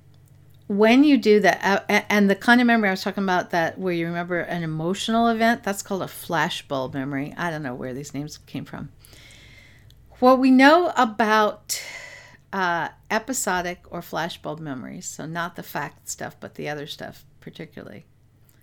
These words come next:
even some of the fact stuff, is that,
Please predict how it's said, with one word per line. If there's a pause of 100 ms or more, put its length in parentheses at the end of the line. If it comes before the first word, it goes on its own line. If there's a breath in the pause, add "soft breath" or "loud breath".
(120)
even
some
of
the
fact
stuff, (560 soft breath)
is
that,